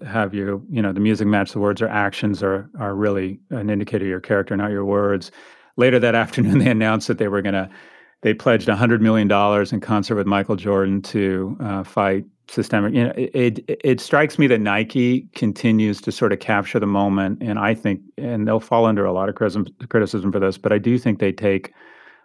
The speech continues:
risks and they're not afraid to take action. I think a hundred million dollars is real cabbage, even for a company like Nike. So I think it's a win.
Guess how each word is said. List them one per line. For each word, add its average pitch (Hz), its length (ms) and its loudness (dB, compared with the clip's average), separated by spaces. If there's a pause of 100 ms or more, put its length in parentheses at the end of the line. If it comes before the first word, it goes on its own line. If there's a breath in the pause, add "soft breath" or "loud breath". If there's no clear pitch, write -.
(100)
risks 113 580 2
and 107 180 2
they're 104 120 2
not 110 360 2
afraid 104 600 0
to 107 80 -8
take 101 280 0
action. 98 600 0
I 107 120 -4
think 107 160 0
a 92 40 0
hundred 107 220 0
million 98 200 2
dollars 95 320 0
is 95 120 -4
real 98 180 2
cabbage, 92 580 0
even 98 220 0
for 107 140 -2
a 90 60 -2
company 98 300 -2
like 95 160 -2
Nike. 95 420 -4
So 95 140 -8
I 101 100 -4
think 107 140 0
it's - 120 -6
a 101 60 -4
win. 98 420 -4